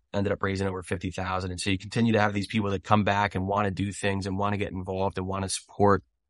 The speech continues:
whether it's someone in their community or, or just in general. And so there's always a number of ways. I think that we've, we've obviously got Mustache Madness, which is for the college athletes, primarily Game Hair Havoc, which is our,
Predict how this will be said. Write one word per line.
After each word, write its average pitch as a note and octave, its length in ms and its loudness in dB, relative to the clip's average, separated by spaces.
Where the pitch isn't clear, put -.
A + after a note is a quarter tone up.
whether G2+ 260 2
it's F#2 120 -2
someone G2+ 240 6
in G2 80 0
their G2 180 -4
community G2 520 -2
or, F#2+ 220 -2
or F#2+ 260 -4
just F#2 220 -8
in F#2+ 140 -2
general. F#2 440 -2
And F#2 120 -2
so F#2+ 360 4
there's B2+ 180 10
always B2 280 12
a A#2 40 8
number A2+ 280 8
of G#2 80 2
ways. G#2+ 400 2
I G2+ 100 4
think G#2 220 4
that G2+ 200 4
we've, G2 180 -2
we've G2+ 180 -2
obviously A2 300 6
got G#2+ 180 4
Mustache G#2 500 4
Madness, G#2 460 2
which F#2 160 -2
is F2 120 -8
for F#2+ 180 -2
the F2+ 100 -6
college G2+ 460 6
athletes, G2 420 -2
primarily G2 460 0
Game G#2 240 -2
Hair G2+ 180 2
Havoc, G2+ 460 2
which G2 180 -6
is F#2+ 60 -2
our, F#2+ 260 -2